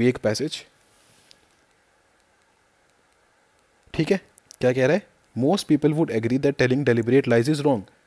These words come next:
है ना? अगर आप खुल के ऐसे आके झूठ बोलते हो तो गलत है। कुछ सिचुएशंस में बोल सकते हो जहाँ पे सच बोलने से ज़्यादा नुकसान हो जाएगा।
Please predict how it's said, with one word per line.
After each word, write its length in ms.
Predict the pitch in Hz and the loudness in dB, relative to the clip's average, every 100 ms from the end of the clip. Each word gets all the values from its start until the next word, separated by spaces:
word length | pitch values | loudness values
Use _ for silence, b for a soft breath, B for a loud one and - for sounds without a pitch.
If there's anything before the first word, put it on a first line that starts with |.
| _ _ _ _ - _ - | _ _ _ _ -20 _ 0
है 60 | |
ना? 100 | 170 | 2
अगर 160 | 131 139 | 4 4
आप 160 | 165 - | 2 0
खुल 200 | 131 123 | -2 2
के 120 | 147 | 4
ऐसे 200 | 139 151 | 4 4
आके 200 | 143 143 | 2 0
झूठ 220 | 117 123 | -4 -6
बोलते 260 | 123 104 156 | -4 -4 -2
हो 40 | |
तो 80 | 196 | 0
गलत 280 | 147 123 98 | 2 0 -4
है। 80 | - _ _ _ _ _ _ _ _ _ _ _ _ _ _ _ _ _ _ | -18 _ _ _ _ _ _ _ _ _ _ _ _ _ _ _ _ _ _
कुछ 120 | 185 190 | 0 0
सिचुएशंस 380 | 202 202 208 196 | -2 -2 -2 0
में 100 | 175 | 0
बोल 140 | 127 | 0
सकते 260 | 110 - 156 | -2 -6 -8
हो 100 | 233 _ _ - | -8 _ _ -4
जहाँ 260 | 123 120 - | -2 -2 -2
पे 120 | 254 _ _ _ | -4 _ _ _
सच 220 | - 175 | -2 -2
बोलने 240 | 156 131 160 | 0 -2 -2
से 100 | 196 | 0
ज़्यादा 200 | 170 196 | 0 0
नुकसान 260 | - 151 131 | -2 -2 -2
हो 60 | |
जाएगा। 340 | 101 87 87 | -4 -8 -10